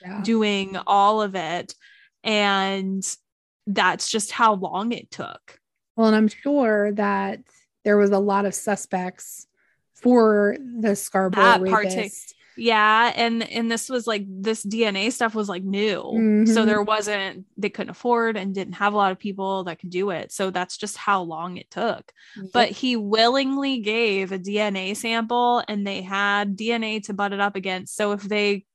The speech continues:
Speaker 2: would have just done it right then and there,
Speaker 1: Would have
Speaker 2: none
Speaker 1: been.
Speaker 2: of this would have happened.
Speaker 1: And
Speaker 2: I
Speaker 1: I
Speaker 2: mean,
Speaker 1: don't
Speaker 2: some of
Speaker 1: know
Speaker 2: it may have happened with Carla, but, you know.
Speaker 1: Right.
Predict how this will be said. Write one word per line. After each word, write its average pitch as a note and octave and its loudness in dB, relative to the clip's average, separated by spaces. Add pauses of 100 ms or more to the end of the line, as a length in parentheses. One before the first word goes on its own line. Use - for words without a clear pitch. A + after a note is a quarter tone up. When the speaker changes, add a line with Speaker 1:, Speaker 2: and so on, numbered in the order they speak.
Speaker 2:
would A3 0
have A3+ -2
just G3+ -4
done G3 0
it A3 -4
right G3+ -2
then G#3 -2
and F#3+ -6
there, G#3 -4 (480)
Speaker 1:
Would G3+ 6
have G#3+ 6
Speaker 2:
none A3 0
Speaker 1:
been. G3+ -4
Speaker 2:
of F#3 -6
this G3+ -8
would G#3 -2
have G3 -6
happened. F#3+ -8 (420)
Speaker 1:
And B3 6
Speaker 2:
I A3 4
Speaker 1:
I A3+ 2
Speaker 2:
mean, A#3+ 6
Speaker 1:
don't A4 8
Speaker 2:
some C4+ 4
of C#4 6
Speaker 1:
know A#3+ 6
Speaker 2:
it A3 4
may G#3+ 2
have G3 2
happened G3 -2
with - -10
Carla, G3+ 0
but, F#3 -6
you A3+ 0
know. - -6 (220)
Speaker 1:
Right. G#3 0